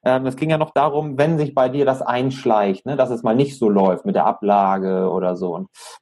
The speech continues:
ähm, was macht es denn mit dir, wenn es mal eine Zeit lang nicht so gut läuft mit dem Minimalismus oder mit den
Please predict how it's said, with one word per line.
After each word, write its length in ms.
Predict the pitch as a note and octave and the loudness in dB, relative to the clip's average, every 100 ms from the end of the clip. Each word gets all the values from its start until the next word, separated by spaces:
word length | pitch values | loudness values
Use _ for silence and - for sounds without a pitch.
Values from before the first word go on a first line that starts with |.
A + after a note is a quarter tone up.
| - | -4
ähm, 300 | A2 A2 A2 - _ _ | 0 0 -2 -10 _ _
was 180 | C3 C3+ | -6 -2
macht 280 | D3 F#3+ - | -2 -2 -6
es 140 | - | -2
denn 160 | A2 G#2 | 0 2
mit 220 | G2+ - | 0 2
dir, 260 | G#2 F#2+ F2+ | 2 2 2
wenn 140 | A2 | 0
es 160 | G#2+ - | -2 -2
mal 80 | G2+ | 0
eine 160 | G2+ | 0
Zeit 320 | G2 G#2+ G#2 G2+ | -2 -2 -2 -2
lang 160 | G2 | -2
nicht 240 | A2+ A#2 - | -2 -2 -2
so 140 | G2+ | -2
gut 220 | A2+ G2 | -2 0
läuft 360 | G#2+ G2 F#2+ G#2+ | 4 4 2 -2
mit 120 | - | -2
dem 120 | G2 | 2
Minimalismus 680 | G2+ G#2 G2+ F#3+ G#2 G2+ G2+ | 2 4 2 4 2 0 -2
oder 160 | G2+ G2 | 0 0
mit 240 | G2+ G#2 | 0 2
den 340 | D#3 - G#2 | 2 2 -2